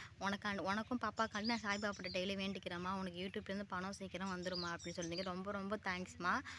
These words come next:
அந்த அம்மா வந்து நான் மாசமா இருக்கிறதுலேருந்து எனக்காண்டி கடவுள்கிட்ட வேண்டிகிட்டே இருக்காங்க. அந்த அம்மாவால, அந்த அம்மாவோட வேண்டுதல் நல்ல ஒரு இதாக இருக்கும், எனக்கு நல்லபடியா குழந்தை பிறந்துச்சு, நார்மல் டெலிவரியா.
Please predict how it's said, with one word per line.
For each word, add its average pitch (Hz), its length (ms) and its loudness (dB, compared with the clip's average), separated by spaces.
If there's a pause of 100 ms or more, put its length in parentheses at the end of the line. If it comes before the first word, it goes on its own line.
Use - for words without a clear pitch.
(300)
அந்த 202 180 4
அம்மா 240 220 8
வந்து 254 220 8
நான் 254 160 10
மாசமா 240 460 10
இருக்கிறதுலேருந்து 226 600 6
எனக்காண்டி 208 400 4
கடவுள்கிட்ட 214 420 4
வேண்டிகிட்டே 208 380 2
இருக்காங்க. 190 320 0 (460)
அந்த 196 180 2
அம்மாவால, 233 440 10
அந்த 202 380 6
அம்மாவோட 220 320 4
வேண்டுதல் 220 380 6
நல்ல 220 280 6
ஒரு 220 200 0 (200)
இதாக 208 240 4
இருக்கும், 226 260 4
எனக்கு 202 320 4
நல்லபடியா 202 460 4
குழந்தை 208 360 4
பிறந்துச்சு, 190 360 0
நார்மல் 190 340 2
டெலிவரியா. 180 320 2